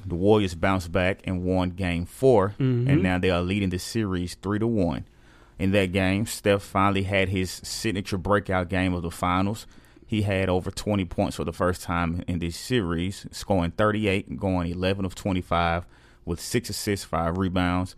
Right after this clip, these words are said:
Speaker 1: Klay Thompson had a solid game with twenty-five points, very efficiently shooting
Speaker 2: Mm.
Speaker 1: seven fourteen from the field.
Speaker 2: Mm-hmm.
Speaker 1: Now in this series, Steph is averaging twenty-one point five, four point eight assists,
Speaker 2: Yep.
Speaker 1: five rebounds,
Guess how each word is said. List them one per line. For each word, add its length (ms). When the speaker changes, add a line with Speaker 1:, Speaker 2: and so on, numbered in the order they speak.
Speaker 1:
Klay 200
Thompson 420
had 180
a 40
solid 400
game 240
with 100
twenty-five 540
points, 360
very 320
efficiently 640
shooting 480
Speaker 2:
Mm. 40
Speaker 1:
seven 360
fourteen 480
from 140
the 80
field. 480
Speaker 2:
Mm-hmm. 460
Speaker 1:
Now 140
in 60
this 120
series, 400
Steph 320
is 80
averaging 280
twenty-one 600
point 260
five, 440
four 220
point 240
eight 100
assists, 460
Speaker 2:
Yep. 100
Speaker 1:
five 260
rebounds, 540